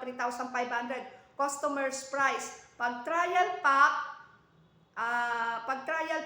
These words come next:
pack, one two. Pag on the go, six hundred. Yan, ha, malinaw, ha. Iba yung price ng sa website at sa Green App Store nyo,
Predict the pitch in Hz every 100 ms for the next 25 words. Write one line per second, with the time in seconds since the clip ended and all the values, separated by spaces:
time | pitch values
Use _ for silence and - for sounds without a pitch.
0 | - 262 262 - - - - _ 233 240
1 | 247 240 359 359 285 - - - - _
2 | _ _ 240 247 247 349 359 370 359 277
3 | 285 294 294 294 - 285 285 - 269 226
4 | 220 262 262 - - - - _ - 254
5 | 311 302 330 302 294 320 359 359 302 294
6 | 339 - - - - _ _ - 277 349
7 | 370 381 381 381 330 320 349 - 311 302
8 | 285 285 302 277 254 247 240 - - -
9 | 370 - - 311 269 269 269 - - -
10 | - 285 302 - 302 269 311 302 277 277
11 | 277 - 269 247 247 302 277 220 208